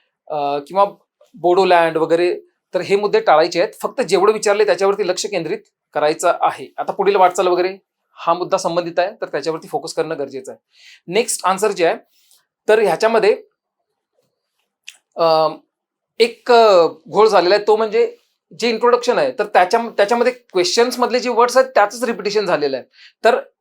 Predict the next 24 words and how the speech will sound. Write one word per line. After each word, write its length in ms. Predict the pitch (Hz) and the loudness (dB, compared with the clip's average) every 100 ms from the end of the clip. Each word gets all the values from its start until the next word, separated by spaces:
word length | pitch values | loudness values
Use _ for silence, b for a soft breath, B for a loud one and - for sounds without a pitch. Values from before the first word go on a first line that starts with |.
| - | -6
हे 180 | - 262 | -2 2
टाळायचं 440 | 240 175 160 196 | 4 4 2 -2
आहे. 100 | 208 | -2
जसं 200 | 180 214 | -2 -2
a 220 | - - | -2 -2
multifaceted 640 | 208 190 165 196 196 202 202 | 0 -2 -4 -4 -2 2 2
approach 340 | 170 202 208 | 4 2 -2
integrating 480 | 175 196 196 208 196 170 | -4 0 0 0 2 2
governance, 420 | 185 190 196 165 | 2 0 -2 -2
welfare, 380 | 151 147 180 160 | -2 0 -2 0
development 460 | 160 175 180 185 | 0 0 -2 -4
वगैरे 200 | 180 185 | -2 -4
हे 140 | 185 226 | -6 -8
सगळं 220 | 214 233 | -4 -2
प्रश्नातच 460 | 214 202 214 214 | -2 -4 -4 -4
आहे, 80 | 156 | -6
तर 100 | 147 | -8
प्रश्न 360 | - 185 202 226 | -6 -6 -4 -6
रिपीट 380 | 185 180 214 - | -6 -8 -10 -8
करायचा 480 | 165 180 180 226 - b b _ | -6 -6 -6 -8 -8 b b _
नाही. 340 | 165 165 156 139 _ b b - | -6 -4 -6 -16 _ b b -8
ओके, 340 | - 175 - _ _ | -6 -6 -8 _ _
इथून 200 | 185 233 | -6 -4
पुढं 340 | 247 233 240 | 0 2 2